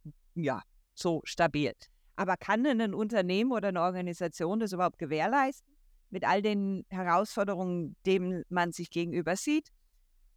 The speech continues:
Oder, das ist mal ganz provokativ gefragt,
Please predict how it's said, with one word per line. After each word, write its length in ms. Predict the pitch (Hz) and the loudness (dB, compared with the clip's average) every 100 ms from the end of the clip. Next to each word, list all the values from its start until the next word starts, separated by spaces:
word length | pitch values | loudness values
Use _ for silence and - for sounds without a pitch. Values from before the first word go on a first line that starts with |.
| _ _ _ 233 | _ _ _ 0
Oder, 520 | 254 240 240 233 175 - _ _ _ _ _ _ | 6 6 6 4 2 -4 _ _ _ _ _ _
das 140 | 196 196 | -4 -2
ist 40 | 190 | -2
mal 120 | 190 | 0
ganz 260 | 180 180 | 0 -4
provokativ 640 | - 214 220 262 208 247 - | -4 -6 -4 -8 -4 -4 -4
gefragt, 420 | 247 240 233 | -4 2 2